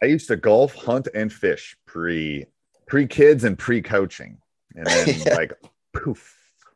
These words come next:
Speaker 1: poof,
Speaker 2: Yeah.
Speaker 1: all gone, all gone. Uh, do you have any superstitions?
Speaker 2: Uh, I,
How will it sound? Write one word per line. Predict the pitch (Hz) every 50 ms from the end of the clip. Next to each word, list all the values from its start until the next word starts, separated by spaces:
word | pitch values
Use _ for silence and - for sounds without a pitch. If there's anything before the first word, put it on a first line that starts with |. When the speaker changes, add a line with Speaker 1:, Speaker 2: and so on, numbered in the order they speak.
| _ _ -
Speaker 1:
poof, | - 151 - - -
Speaker 2:
Yeah. | 123 123 117 - -
Speaker 1:
all | 101 107
gone, | 85 82 78 76 78 78 78 76 -
all | - 110 107
gone. | 87 82 80 78 76 - _ - - _
Uh, | - 113 117
do | 117 123
you | 131
have | 131 131
any | 127
superstitions? | 117 - 147 120 123 - - 135 127 - - 170 175 165 - - _ _ _ _ _ _ _ _ _ _ _ _ _ _ _ _ _ _ _ _ _ _ _ _ _ _ _ _ _ _ - _ _ _ _ _ _ _ _ -
Speaker 2:
Uh, | 156 165 165 165 165 165 160 156 156 151 147 143 - - - - _ _ _ _ _ _ _ - - - _ _ _ _ _ _ _ _ - _ _ _ _ _ _ _ -
I, | 139 139 143 139